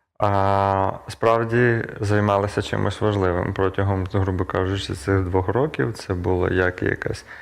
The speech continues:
певна, розумієте, сімейна діяльність, так і певна діяльність, соціальна допомога. Є, є, є багато людей, типу, розумієте, які приходять.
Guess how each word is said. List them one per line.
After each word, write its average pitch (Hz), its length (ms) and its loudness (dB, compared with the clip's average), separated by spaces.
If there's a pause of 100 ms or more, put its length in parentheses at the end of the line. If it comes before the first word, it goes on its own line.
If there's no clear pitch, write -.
(220)
певна, 95 340 -2
розумієте, 95 840 -2 (220)
сімейна 123 520 0
діяльність, 113 680 0 (500)
так 101 240 -2
і 98 60 2
певна 101 420 2
діяльність, 92 760 0
соціальна 104 640 0
допомога. 95 680 0
Є, 101 180 0 (100)
є, 110 320 2
є 107 160 0
багато 107 400 -2
людей, 117 340 0
типу, 101 340 -4
розумієте, 104 520 -2
які 101 180 -2
приходять. 143 520 0